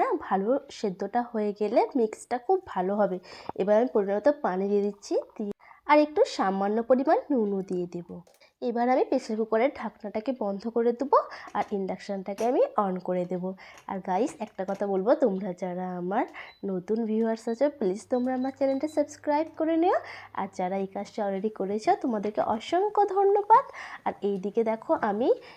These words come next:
কিছুটা কাজু বাদাম, আমন্ড বাদামকে টুকরো টুকরো করে কেটে নিচ্ছি। আর সেদ্ধটা হয়ে গেছে ডালটা, আমি এবার মিক্সও করে নিলাম মি-, মিক্সিতে।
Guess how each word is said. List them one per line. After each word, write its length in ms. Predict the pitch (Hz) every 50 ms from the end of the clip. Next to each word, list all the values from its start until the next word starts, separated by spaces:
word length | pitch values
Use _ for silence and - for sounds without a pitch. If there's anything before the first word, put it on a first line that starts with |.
| - -
কিছুটা 380 | - 220 - 233 233 - 294 349 466 - - - - - - - - -
কাজু 280 | 214 196 185 - 226 240 233
বাদাম, 320 | 254 254 233 247 254 254 254 - - -
আমন্ড 240 | 180 185 196 208 214 226 220
বাদামকে 520 | 226 220 220 240 240 240 240 - - 339 480 - - - - - _ _ - _ _
টুকরো 240 | - 226 226 - 202 202 -
টুকরো 240 | 208 - 202 214 208 214 226
করে 180 | 220 226 302 508 554 -
কেটে 220 | - 208 196 - 196 190 196
নিচ্ছি। 420 | 202 208 - - - - - 349 453 640 - - - _ _ _ _ _ _ _ _ _ _ _ _ -
আর 80 | 185 185 - -
সেদ্ধটা 400 | - 202 185 185 208 196 190 233 247 240 233
হয়ে 200 | 226 196 190 190 190
গেছে 180 | 196 196 - 226 196 202
ডালটা, 400 | 196 190 190 190 190 - 247 311 539 - - - - - - - - _ -
আমি 160 | 190 196 202 202 202 202
এবার 180 | 196 220 269 370 381 320 233
মিক্সও 300 | 196 202 - - - 262 254 254
করে 140 | 240 220 202 190 190
নিলাম 220 | 185 190 190 185 -
মি-, 140 | - - - _ - 190
মিক্সিতে। 540 | 202 190 - - - 202 196 - - 226